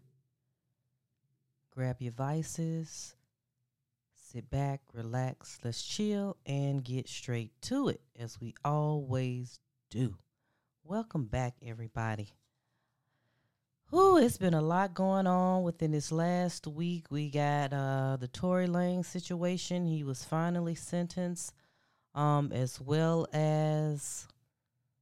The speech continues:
an update on Miss Carlee Russell out of Birmingham, Alabama, and her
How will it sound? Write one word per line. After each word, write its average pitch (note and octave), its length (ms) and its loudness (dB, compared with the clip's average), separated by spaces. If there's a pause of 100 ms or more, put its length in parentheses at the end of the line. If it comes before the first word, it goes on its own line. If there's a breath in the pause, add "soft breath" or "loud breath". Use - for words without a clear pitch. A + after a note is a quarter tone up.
(200)
an B2+ 140 -2
update D3 580 0 (100)
on C3+ 760 -2
Miss C3 240 -10
Carlee C#3+ 420 -2
Russell C#3+ 440 -4
out C3+ 120 -2
of B2+ 120 -6
Birmingham, C3+ 540 -4
Alabama, E3 1000 -2
and C3 320 -6
her B2 480 -8